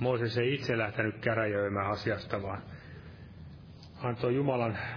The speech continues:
puolustaa itseään. Se on, se on jo jotain semmoista, mitä varmasti, varmasti mekin varmasti tarpeen mukaan voi, joudumme opettelemaan. Se ei varmasti ole mikään helpoin asia. Jokainen tietää sen.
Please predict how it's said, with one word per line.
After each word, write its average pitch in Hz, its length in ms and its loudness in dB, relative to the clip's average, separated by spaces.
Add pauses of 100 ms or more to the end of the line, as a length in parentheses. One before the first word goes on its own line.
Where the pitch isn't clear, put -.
(180)
puolustaa 117 580 2
itseään. 117 460 2
Se 98 200 0
on, 110 200 2
se - 180 -2
on 135 100 4
jo 127 100 4
jotain 131 300 2
semmoista, 120 420 0
mitä 113 240 0
varmasti, 120 600 0 (1400)
varmasti 127 460 2
mekin 123 400 2 (1800)
varmasti 120 360 0
tarpeen 123 500 0
mukaan 120 340 2
voi, 113 280 0
joudumme 117 360 2
opettelemaan. 107 800 2
Se 113 120 0
ei 110 100 0
varmasti 120 380 0
ole 117 80 2
mikään 117 280 2
helpoin 117 520 0
asia. 98 340 -2 (400)
Jokainen 113 380 0
tietää 113 480 2
sen. 104 260 0